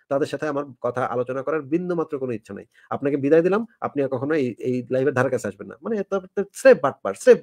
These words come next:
মিথ্যুক বাটপার। এগুলা কেন আসে ভাই আমার লাইভে? আপনারা যদি honestly আলোচনা করতে না পারেন, তাহলে কেন আসেন আমার লাইভে আপনারা? আবার বলতেছেন যে, "ভাই, যাই না শুনেই বলছি।" মানে যাই না শুনে সে বাটপারিটা করছে।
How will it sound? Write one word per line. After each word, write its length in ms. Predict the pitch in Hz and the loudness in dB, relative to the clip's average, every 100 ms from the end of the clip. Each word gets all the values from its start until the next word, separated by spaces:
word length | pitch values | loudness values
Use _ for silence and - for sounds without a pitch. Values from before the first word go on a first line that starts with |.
| 113 | 0
মিথ্যুক 320 | 135 131 165 131 | -8 -6 -6 -4
বাটপার। 340 | 110 - 180 214 _ _ _ - | -4 -2 -4 -4 _ _ _ -4
এগুলা 160 | 175 202 | 0 4
কেন 180 | 226 | 6
আসে 220 | 208 - 104 | 4 2 -2
ভাই 140 | 107 | -4
আমার 160 | 110 107 | -4 -4
লাইভে? 260 | 107 127 180 _ _ _ _ _ _ _ - | -6 -6 -10 _ _ _ _ _ _ _ -6
আপনারা 220 | 127 156 | 4 4
যদি 140 | 160 | 4
honestly 400 | - 156 170 180 175 | 2 4 4 6 4
আলোচনা 280 | 160 160 | 4 0
করতে 220 | 156 151 143 | -2 -4 -2
না 140 | 131 | -2
পারেন, 220 | 123 123 | -2 -6
তাহলে 420 | 120 _ _ - 180 | -8 _ _ -6 2
কেন 180 | 226 214 | 4 4
আসেন 240 | 135 110 | 2 -2
আমার 160 | 107 104 | -4 -4
লাইভে 240 | 98 98 | -6 -8
আপনারা? 300 | 98 104 104 _ _ - | -12 -16 -18 _ _ 2
আবার 160 | 202 240 | 6 10
বলতেছেন 320 | 220 202 190 | 8 6 4
যে, 100 | 190 | 6
"ভাই, 160 | 185 175 | 8 6
যাই 120 | 180 | 4
না 80 | 170 | 4
শুনেই 200 | 170 135 | 0 -2
বলছি।" 320 | 110 - 110 | -4 -8 -4
মানে 160 | 202 269 - _ _ _ _ _ _ _ _ _ _ _ | -2 -2 -6 _ _ _ _ _ _ _ _ _ _ _
যাই 140 | 190 233 | 8 10
না 80 | |
শুনে 180 | 226 226 | 8 4
সে 100 | 214 | 2
বাটপারিটা 400 | 180 170 160 143 | 2 2 -2 -2
করছে। 280 | 120 - | -6 -12